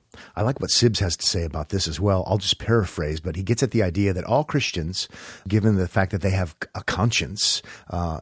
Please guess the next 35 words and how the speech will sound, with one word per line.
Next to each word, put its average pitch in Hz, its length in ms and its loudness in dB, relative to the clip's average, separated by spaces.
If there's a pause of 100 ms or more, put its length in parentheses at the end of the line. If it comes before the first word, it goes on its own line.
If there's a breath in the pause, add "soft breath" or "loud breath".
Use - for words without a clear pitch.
(120)
if 104 140 -2
they're 95 160 4
honest, 95 560 2
they're 104 100 4
gonna 92 280 0 (100)
acknowledge 92 680 -2
that - 160 -4
every 104 240 2
day 90 240 0
they 80 140 -4
sin 98 360 0
and 78 100 -4
every 87 200 -2
day 87 160 -4
they're 82 160 -4
worthy 87 340 -2
of 78 120 -4
condemnation 87 640 -6
on 85 80 -6
their 80 160 -4
own. 107 340 2 (460 loud breath)
And 90 120 -2
so 87 480 0 (280 loud breath)
he, 113 180 -2
he 101 220 -2
points 117 400 2
us - 80 0
to - 80 -6
Christ, 110 420 0
the 98 140 0
ascended 117 640 2
one, 76 340 -6
right? 92 260 -2
Every 131 380 2
day, 95 680 2